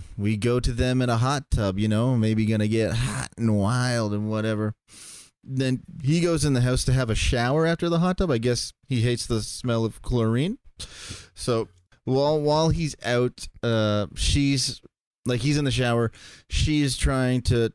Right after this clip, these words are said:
turn off the hot tub with this, uh, the handle thing, but it's right next to another water handle thing.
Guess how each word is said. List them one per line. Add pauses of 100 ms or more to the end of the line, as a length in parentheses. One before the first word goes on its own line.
turn
off (220)
the
hot
tub
with
this,
uh, (1400)
the
handle
thing,
but
it's
right
next
to
another
water
handle
thing.